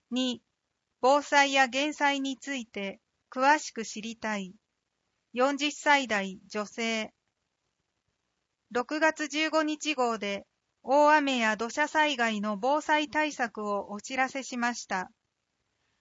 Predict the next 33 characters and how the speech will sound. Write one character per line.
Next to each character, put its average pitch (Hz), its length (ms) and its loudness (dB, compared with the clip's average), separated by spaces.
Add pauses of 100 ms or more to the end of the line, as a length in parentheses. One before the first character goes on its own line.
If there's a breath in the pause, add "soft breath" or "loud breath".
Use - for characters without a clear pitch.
(100)
モ 277 140 2
ニ 311 160 0
タ 247 200 6
ー 233 40 2
の 220 120 -2
皆 233 280 0
さ 262 160 2
ん 226 80 -2
の 220 120 -2
関 269 260 0
心 285 260 -6
度 226 120 -2
が 214 140 -4
高 226 340 -2
い 247 100 -4
た 208 160 -6
め、 190 260 -8 (560)
来 254 260 2
年 262 240 -2
三 277 260 2
月 285 280 0
号 226 220 -2
で 196 240 -8 (320)
特 247 240 -6
集 277 280 -2
を 269 140 6
企 - 160 -10
画 254 280 2
し - 140 -12
て 240 100 0
い 233 100 -2
ま 226 200 0
す。 - 280 -20